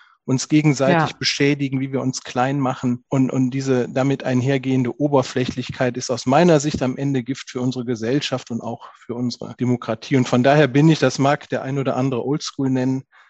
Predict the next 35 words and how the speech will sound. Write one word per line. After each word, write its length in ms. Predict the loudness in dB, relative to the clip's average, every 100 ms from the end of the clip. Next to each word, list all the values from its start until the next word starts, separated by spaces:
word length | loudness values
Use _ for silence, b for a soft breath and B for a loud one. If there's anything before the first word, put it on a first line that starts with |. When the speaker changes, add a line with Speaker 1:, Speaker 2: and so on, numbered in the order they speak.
| b
Speaker 1:
oder 220 | -8 -6
konservativ 840 | -4 -2 -2 -2 -4 -8 -6 -6 -4
oder 180 | -6
aus 120 | -6 -8
der 160 | -10
Zeit 320 | -4 -4 -2
gefallen, 340 | -6 -2 0 0
ich 100 | 0
bin 120 | -2
schon 320 | 0 0 0
ein 160 | 0 -2
großer 340 | -4 -2 -2
Freund 460 | -4 -2 2 2 0
von 420 | 0 2 0 -4 _
guten 320 | -8 -4 -4
alten 380 | -2 -2 -2 -4
Tugenden 720 | -4 -2 -2 -2 0 0 -2
wie 220 | -4 -6
Respekt, 560 | -6 -8 -6 -6 -6 -8
wie 100 | -4
Wertschätzung, 640 | -4 -4 -4 -6 -6 -6 -4
Bescheidenheit, 720 | -2 0 0 0 -2 -2 -2
auch 120 | 2
mal 140 | 4
leise 420 | 6 4 4 2 -6
treten, 500 | -4 -2 -2 -2 -2
auch 160 | -2
mal 80 | -4
eine 140 | -4
gewisse 360 | -4 -6 -6 -6
Demut 360 | -6 -4 -4 -4
an 100 | -4
den 140 | -4
Tag 300 | -2 -4 -2
legen. 360 | -6 -4 -6